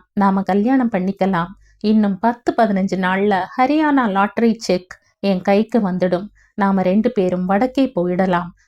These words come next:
அங்க போய் ஏதாச்சும் பிசினஸ் ஆரம்பிக்கலாம். கொஞ்ச நாள் கழிச்சு அப்பா சரியாயிடுவாரு. என்ன சொல்றீங்க தேவிகா? தேவிகாவின் விழிகள் விரிந்து அவற்றில் ஒரு பளபளப்பு வந்து உட்கார்ந்து கொண்டது.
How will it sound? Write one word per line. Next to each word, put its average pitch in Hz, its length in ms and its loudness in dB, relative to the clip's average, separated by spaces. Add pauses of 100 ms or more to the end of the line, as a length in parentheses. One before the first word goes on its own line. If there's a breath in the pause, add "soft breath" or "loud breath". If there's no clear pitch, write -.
அங்க 190 280 0
போய் 190 320 0
ஏதாச்சும் 190 480 -2
பிசினஸ் 226 460 -2
ஆரம்பிக்கலாம். 180 680 -2 (340)
கொஞ்ச 311 360 4
நாள் 226 260 2
கழிச்சு 196 680 -2
அப்பா 196 480 -2 (120)
சரியாயிடுவாரு. 185 920 0 (320)
என்ன 240 360 4
சொல்றீங்க 185 400 0
தேவிகா? 196 480 0 (880)
தேவிகாவின் 196 760 0
விழிகள் 202 520 0
விரிந்து 202 800 0
அவற்றில் 208 720 0
ஒரு 233 280 2
பளபளப்பு 247 640 2
வந்து 202 340 0
உட்கார்ந்து 214 580 -2
கொண்டது. 190 680 -2